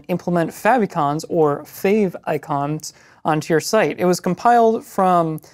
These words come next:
a list of several different resources, and this is actually really handy because it's more difficult than it would seem to implement a good favicon.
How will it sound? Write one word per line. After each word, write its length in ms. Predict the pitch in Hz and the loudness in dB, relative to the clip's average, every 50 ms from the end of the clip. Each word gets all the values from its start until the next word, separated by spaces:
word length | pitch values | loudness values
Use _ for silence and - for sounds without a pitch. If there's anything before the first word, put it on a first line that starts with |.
| _ _ _ _ _ | _ _ _ _ _
a 100 | - 180 | 2 2
list 480 | 170 165 175 202 247 262 - - - - | 4 4 6 4 4 4 2 -2 -6 -4
of 280 | - 190 175 165 165 | 0 2 2 2 0
several 400 | - - - - 294 320 302 311 | -2 -4 0 2 2 2 2 2
different 340 | 240 226 214 - 196 175 - | 2 2 0 0 -2 -4 -2
resources, 720 | 165 170 180 - - 202 196 190 - 208 190 185 185 - - - | -2 -2 -2 0 0 0 0 0 0 0 0 0 0 -2 -6 -6
and 400 | 226 185 175 170 160 160 156 156 - - - - _ _ | -4 -2 0 2 2 2 0 -2 -6 -14 -20 -20 _ _
this 160 | - 277 - | -4 -4 0
is 80 | 285 - | 2 2
actually 300 | 285 294 - - 302 262 | 2 2 2 2 2 4
really 200 | 247 240 220 185 | 4 4 4 4
handy 340 | - - 185 190 202 240 262 | 2 0 -2 -2 0 0 0
because 480 | 226 202 - 196 196 185 175 170 - - _ _ _ _ _ | -2 -2 -2 0 0 0 0 0 -4 -10 _ _ _ _ _
it's 460 | - 208 196 185 - - - - - - _ _ _ _ - | 2 4 4 2 0 -4 -8 -8 -10 -12 _ _ _ _ 0
more 340 | 196 190 208 254 330 349 | 2 4 4 4 4 2
difficult 520 | 285 185 226 240 240 226 - 220 208 - - | 2 2 0 0 0 0 2 2 2 2 0
than 100 | 185 185 | -2 -2
it 100 | 185 - | -2 -2
would 140 | 160 175 160 | -2 -4 -4
seem 400 | - - - 196 190 175 160 156 | -4 -2 0 0 2 0 0 -2
to 160 | - - - | -6 -8 -6
implement 580 | 175 175 170 - 180 165 160 156 160 160 151 - _ | -4 -6 -4 -2 -2 -2 -2 -2 -4 -6 -8 -10 _
a 120 | - 170 | -4 -4
good 480 | 147 - - 175 170 170 170 165 160 160 - _ _ _ _ _ _ | -4 -2 0 2 4 6 6 4 2 0 -4 _ _ _ _ _ _
favicon. 800 | - - - 160 156 156 156 151 143 - 156 139 131 127 127 131 | -8 -4 -2 0 0 0 0 -2 -2 -2 -4 -4 -4 -4 -6 -6